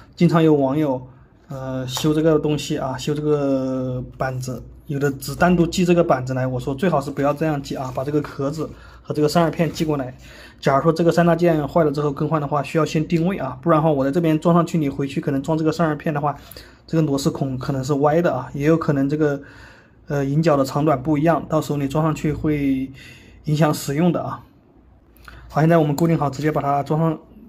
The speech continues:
呃，焊上，焊上我们就直接来试机。好，现在焊好了啊，也清洗干净了啊，我们直接来上电，呃，试机。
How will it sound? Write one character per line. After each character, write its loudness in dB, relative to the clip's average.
呃， -2
焊 2
上， 0
焊 2
上 0
我 -2
们 -6
就 -8
直 -10
接 -6
来 -6
试 -8
机。 -10
好， -2
现 6
在 6
焊 2
好 0
了 -4
啊， -14
也 -4
清 0
洗 -2
干 -2
净 -2
了 -4
啊， -14
我 -6
们 -2
直 -10
接 -4
来 -4
上 -4
电， -4
呃， -8
试 -8
机。 -10